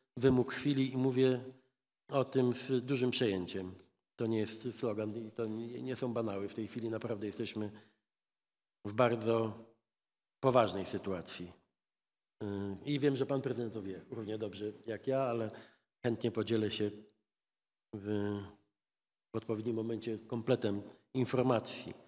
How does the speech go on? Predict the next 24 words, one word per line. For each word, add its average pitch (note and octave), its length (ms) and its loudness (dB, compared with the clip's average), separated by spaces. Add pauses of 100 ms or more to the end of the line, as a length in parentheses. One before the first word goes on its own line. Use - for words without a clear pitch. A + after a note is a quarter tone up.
(1160)
Y, B2+ 140 2
panie D#3+ 220 10
prezydencie, D#3+ 560 8 (440)
y, D#3 120 -2 (320)
w - 40 -10
żadnym D#3+ 320 10
wypadku D3+ 360 8
nie C#3+ 100 6
jest C#3 120 6
moją C#3 120 8
intencją C3 460 6
zaskakiwać C3 560 2
pana B2 200 0
prezydenta. A#2 540 -2 (600)
Słusznie B2 220 2
pan A#2+ 160 4
zauważył, B2+ 480 6
że A#2 80 4
bardzo B2 300 6
trudno C#3+ 320 4
byłoby A#2+ 220 6
pana A#2+ 240 6
zaskoczyć, A2+ 520 2
ale B2+ 240 4